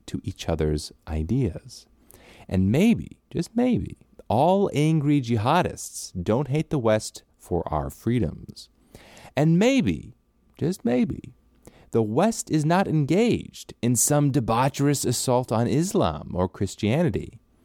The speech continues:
The only way to find out is to muster up some basic level of respect for one another and listen. That would be a far more concrete and beneficial reaction to the Charlie Hebdo tragedy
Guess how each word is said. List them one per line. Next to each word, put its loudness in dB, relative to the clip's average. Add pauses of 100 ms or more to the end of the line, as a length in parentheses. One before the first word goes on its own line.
(600)
The 2
only 4
way 4
to 0
find 0
out 0
is -8
to -4
muster 0
up 0
some 0
basic 0
level -2
of -6
respect -6
for 0
one 0
another -2 (520)
and 0
listen. -2 (720)
That 2
would 2
be 2
a 2
far 0
more 4
concrete -2
and 2
beneficial 2
reaction -4
to -4
the 0
Charlie 0
Hebdo 0
tragedy -2